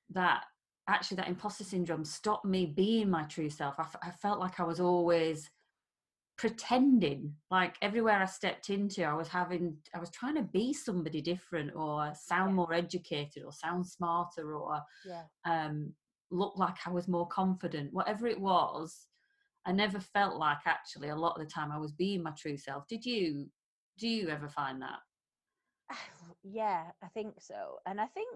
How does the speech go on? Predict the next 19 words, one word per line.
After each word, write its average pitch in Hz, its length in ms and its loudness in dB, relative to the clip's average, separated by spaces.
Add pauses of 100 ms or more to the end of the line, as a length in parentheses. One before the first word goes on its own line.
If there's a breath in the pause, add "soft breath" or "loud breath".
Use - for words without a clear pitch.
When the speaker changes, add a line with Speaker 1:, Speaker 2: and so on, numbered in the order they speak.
(220)
Speaker 2:
I 220 60 -10
don't 415 260 -4
know 311 120 -8
if 285 160 -8
this - 180 -12
is 190 120 -10
a 165 60 -10
woman 214 540 -6
thing 240 460 -8
or, 160 360 -8 (140)
you 202 140 -8
know, 147 340 -6 (500 soft breath)
I 220 100 -4
think 392 300 -6
a 294 60 -4
lot 247 240 2
of 277 60 2
the 269 80 -2
time, 180 680 -6